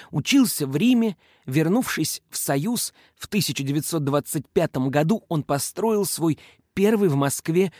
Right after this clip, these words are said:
жилой комплекс на Русаковской улице, семь.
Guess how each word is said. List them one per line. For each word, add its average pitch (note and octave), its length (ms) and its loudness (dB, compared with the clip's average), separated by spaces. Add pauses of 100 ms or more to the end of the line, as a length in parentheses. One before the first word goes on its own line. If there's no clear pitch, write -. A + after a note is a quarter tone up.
(140)
жилой E3 420 2
комплекс C3 720 0 (100)
на D#3+ 300 0 (140)
Русаковской F3 1120 -2
улице, C3 580 -4 (100)
семь. - 400 -6